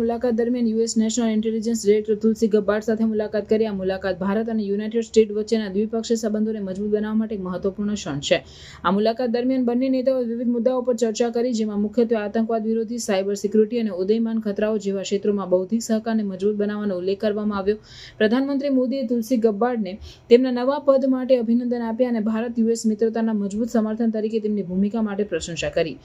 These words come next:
મોદીએ ગબ્બાર્ડ સાથેની આ મુલાકાતને ખૂબ જ ફળદાયી ગણાવી અને જણાવ્યું કે બંને દેશો તેમના લોકોના હિત માટે અને અમારા ગ્રહના ભવિષ્ય માટે નજીકથી કામ કરતા રહેશે.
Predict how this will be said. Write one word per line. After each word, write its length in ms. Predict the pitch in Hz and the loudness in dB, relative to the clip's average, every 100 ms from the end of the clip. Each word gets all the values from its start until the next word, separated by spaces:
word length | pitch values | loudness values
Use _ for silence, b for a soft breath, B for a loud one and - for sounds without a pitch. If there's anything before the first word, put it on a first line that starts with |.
| B B B | B B B
મોદીએ 320 | 190 202 208 | 4 6 6
ગબ્બાર્ડ 320 | 202 196 226 226 | 4 0 0 0
સાથેની 300 | 233 247 247 | 0 0 2
આ 40 | 233 | 2
મુલાકાતને 460 | 233 240 247 240 240 | 2 0 -2 -2 0
ખૂબ 160 | 254 233 | 2 4
જ 120 | 233 - | 4 2
ફળદાયી 400 | 226 226 240 226 | 0 0 -2 -2
ગણાવી 320 | 226 233 247 | -2 -2 -2
અને 140 | 233 196 | -2 0
જણાવ્યું 360 | 202 220 226 233 | -2 -2 -2 0
કે 80 | 202 | 2
બંને 220 | 196 233 220 | 2 0 -2
દેશો 240 | 226 233 | 0 -2
તેમના 240 | 220 202 196 | -2 -2 0
લોકોના 340 | 196 220 214 190 | 0 0 -2 -4
હિત 180 | 202 | -2
માટે 320 | 214 220 226 214 | -2 -2 -4 -4
અને 140 | 190 | -4
અમારા 240 | 190 208 214 | -2 -2 -2
ગ્રહના 320 | 202 208 214 185 | -2 -2 -2 -4
ભવિષ્ય 380 | 170 196 240 247 | -6 -2 -2 -2
માટે 180 | 226 269 B B B - | -2 -4 B B B 0
નજીકથી 380 | 220 269 277 269 214 | 2 2 -4 0 0
કામ 180 | 196 190 | 0 -4
કરતા 300 | 156 156 156 | -6 -4 -4
રહેશે. 260 | 156 160 | -2 -4